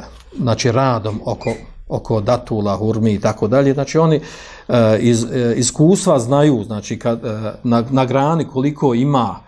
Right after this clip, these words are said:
ili na palmi čitao koliko ima datula, koliko će, kada se osuše, koliko će biti težina i tako dalje. Znači, mogu to procijeniti, to procijene,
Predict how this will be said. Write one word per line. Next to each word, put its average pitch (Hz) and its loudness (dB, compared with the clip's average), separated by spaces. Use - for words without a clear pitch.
ili 120 2
na 117 2
palmi 131 -2
čitao 117 -6
koliko 127 -2
ima 123 0
datula, 135 0
koliko 131 -2
će, 117 -4
kada 117 -2
se - -6
osuše, 127 -2
koliko 127 0
će 120 -2
biti 120 -2
težina 117 2
i 101 -4
tako 101 -4
dalje. 101 -2
Znači, 101 -2
mogu 156 4
to 156 0
procijeniti, 143 -2
to 139 -2
procijene, 160 0